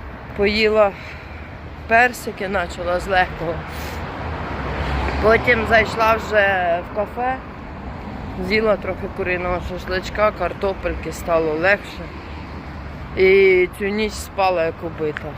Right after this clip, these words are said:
Я не знаю, чого на оцій дієті ти вроді спиш. Ну ти не висипаєшся, ти утром встаєш, наче тебе, не знаю, наче ти всю ніч не спав.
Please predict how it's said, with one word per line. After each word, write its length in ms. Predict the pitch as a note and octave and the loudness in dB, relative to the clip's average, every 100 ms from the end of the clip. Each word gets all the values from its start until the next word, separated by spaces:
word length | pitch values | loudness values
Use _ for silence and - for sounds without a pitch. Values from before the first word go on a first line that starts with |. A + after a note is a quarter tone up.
| - - | -12 -4
Я 160 | G3 A3+ | 4 4
не 180 | A#3+ A3 | 6 -2
знаю, 380 | G3+ G#3 F#3 D3 | 0 2 2 0
чого 160 | G#3+ G#3 | -2 0
на 140 | G3+ | 2
оцій 320 | F#3+ F#3 G3+ F3+ | 0 0 -4 -4
дієті 540 | F3+ G3 A#3+ D4+ - G#3+ - | -4 2 2 2 0 0 2
ти 140 | C#4 | 2
вроді 400 | C4+ C4+ B3+ C#4 | 4 4 4 -2
спиш. 440 | C#4 - C#4 F3 - - - - - - - - - - - - | -2 -2 2 2 -2 -8 -8 -8 -8 -8 -8 -6 -6 -6 -6 0
Ну 60 | A3+ A#3+ | 2 4
ти 100 | D4+ | 4
не 140 | C#4+ | 6
висипаєшся, 600 | C#4 C#4 C4 B3 G#3 - G3 | 4 0 0 4 4 2 -4
ти 60 | G#3 | -2
утром 280 | A3+ A#3 | 0 -2
встаєш, 440 | A3 - A#3+ A#3+ A3+ G#3+ | -2 0 2 2 0 -2
наче 220 | F#3+ G3 | -2 -2
тебе, 240 | - G3+ G3 - - - | 0 0 0 -6 -12 -6
не 160 | G3+ | -2
знаю, 480 | G#3 G3 D#3+ D3+ D3 | -2 0 0 2 0
наче 320 | E3+ A3 - - | 0 -2 -4 -6
ти 60 | |
всю 240 | C4 - A#3 | -6 -4 -2
ніч 160 | F3 | -2
не 100 | E3 | -6
спав. 280 | C#3+ - C#3+ | -10 -8 -8